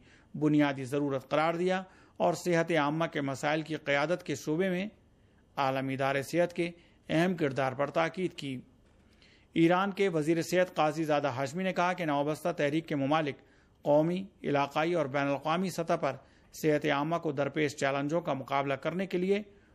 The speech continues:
مشترکہ اقدامات پر یقین رکھتے ہیں اور غیر متعدی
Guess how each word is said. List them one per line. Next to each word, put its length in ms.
مشترکہ 480
اقدامات 520
پر 100
یقین 480
رکھتے 220
ہیں 220
اور 180
غیر 300
متعدی 640